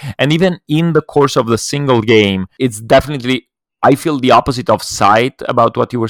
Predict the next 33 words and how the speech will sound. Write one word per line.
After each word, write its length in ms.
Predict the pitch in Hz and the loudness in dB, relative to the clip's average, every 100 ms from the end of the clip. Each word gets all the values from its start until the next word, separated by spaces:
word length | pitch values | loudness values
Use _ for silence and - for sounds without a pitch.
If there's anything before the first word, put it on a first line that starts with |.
| - | -2
saying, 280 | 123 127 123 | -4 -2 2
that 220 | 120 110 - - _ - | 2 2 -4 -20 _ -2
Euphoria 380 | 127 - 160 151 | -2 2 2 2
at 80 | 139 | 2
the 60 | |
beginning 420 | 135 156 185 156 | -2 -2 -2 -2
is, 200 | 139 123 143 | -4 -4 -2
"Oh, 140 | 220 | 0
I 100 | 190 | 0
have 140 | 151 160 | 0 -2
all 120 | 202 | -2
of 120 | 175 | -4
these 140 | 156 | -4
options 460 | 180 147 - 151 123 | -4 -4 -8 -12 -12
and 120 | 127 | -8
all 100 | 175 | -4
of 100 | 190 | -4
these 160 | 147 139 | -6 -10
things." 420 | - 160 147 139 - _ _ - | -8 -6 -6 -12 -16 _ _ -8
And 260 | 143 147 | -8 -4
then 200 | 143 151 | 0 0
it 120 | 151 127 | -2 -8
becomes, 500 | 127 127 127 131 120 | -4 -2 -2 -4 -6
I 160 | 120 - 131 | -8 -10 -8
do 240 | 143 143 | -6 -4
a 60 | 135 | -4
little 180 | 143 143 | -4 -4
bit 240 | 135 139 | -4 -2
of 160 | 135 123 | -4 -4
the 80 | 113 | -8
same 600 | - 135 131 135 135 - _ - | -2 0 0 -4 -8 -12 _ -10
and 200 | 113 117 | -8 0
again 380 | 120 117 120 | 2 2 0